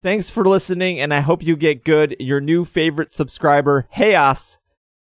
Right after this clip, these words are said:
P S, I hope you got the heavy sarcasm in your email, but seriously, I started watching your streams last week. When, when I ran into yours, I have loved it. I cannot stop watching you,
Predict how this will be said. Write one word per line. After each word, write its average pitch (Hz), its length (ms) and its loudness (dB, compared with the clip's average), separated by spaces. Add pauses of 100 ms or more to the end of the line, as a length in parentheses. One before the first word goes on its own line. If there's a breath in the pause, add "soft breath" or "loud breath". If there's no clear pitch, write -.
(120)
P 165 180 2
S, 165 220 0
I 156 100 4
hope 156 240 2
you 151 100 0
got 151 280 0
the 151 100 -4
heavy 156 280 0
sarcasm 147 680 0
in 123 140 -6
your 117 100 -2
email, 180 380 0
but 143 180 -4
seriously, 185 460 2
I 156 60 2
started 143 260 0
watching 147 300 0
your 131 100 -2
streams 143 340 -6
last 131 260 -2
week. 240 300 -4 (400)
When, 131 200 -8
when 139 140 0
I 135 100 0
ran 165 280 0
into 170 220 -6
yours, 160 340 2 (100)
I 135 180 4
have 143 200 0
loved 147 360 2
it. 127 200 0
I 113 80 -4
cannot 135 320 -6
stop 135 240 -2
watching 131 480 -4
you, 165 300 -2